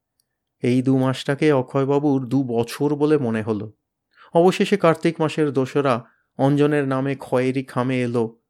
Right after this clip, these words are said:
নতুন ফুলঝুরি। ছেলে তখন পাড়ার মাঠে খেলতে গেছে। অক্ষয়বাবু সবে আপিস থেকে ফিরেছেন। তিনি আর ধৈর্য ধরে রাখতে না পেরে খাম থেকে পত্রিকাটা বার করলেন।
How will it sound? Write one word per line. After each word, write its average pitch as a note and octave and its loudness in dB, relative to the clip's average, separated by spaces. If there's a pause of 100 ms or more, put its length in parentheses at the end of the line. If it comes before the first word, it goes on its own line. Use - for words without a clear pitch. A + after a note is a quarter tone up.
(120)
নতুন B2 -4
ফুলঝুরি। A#2 -6 (760)
ছেলে G3+ 4
তখন G3+ 0
পাড়ার D3 2
মাঠে C#3+ -2
খেলতে A2+ -2
গেছে। G2+ -6 (720)
অক্ষয়বাবু D#3 4
সবে C3+ 2
আপিস C#3 -2
থেকে C#3+ -2
ফিরেছেন। A#2 -4 (600)
তিনি D3+ 2
আর C#3 2
ধৈর্য C3 2
ধরে C#3 4
রাখতে C3 0
না A#2 0
পেরে B2+ 0 (120)
খাম A#2+ 0
থেকে B2+ -2
পত্রিকাটা A#2+ -4
বার G#2 -2
করলেন। G2+ -8